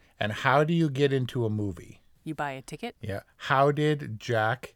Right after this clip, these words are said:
Speaker 1: and Fabrizio get their tickets for Titanic?
Speaker 2: Through a lucky hand of poker?
Speaker 1: One from Olav and Sven.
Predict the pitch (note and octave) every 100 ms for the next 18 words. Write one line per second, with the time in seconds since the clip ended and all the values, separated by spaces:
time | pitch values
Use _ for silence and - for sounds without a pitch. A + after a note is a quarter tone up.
0 | - A2+ G#2+ G#2 - G#2 A2+ C3 - G2+
1 | F#2 E2+ F2 A2 A2 A2+ G#2+ - D#3 G2+
2 | D2+ - - - G2+ F#2+ F#2+ - F2 D#2+
3 | - _ _ _ E3 D#3+ D#3 - C#3+ D3+
4 | C#3+ B2 D3 D3 E3+ G#3+ _ - - B2
5 | B2 C3 C#3+ B2+ C3 A#2 - C#3+ D3 D3+
6 | D3+ D3+ D3+ C3+ A2+ A2 - A#2 B2 G#2+
7 | F2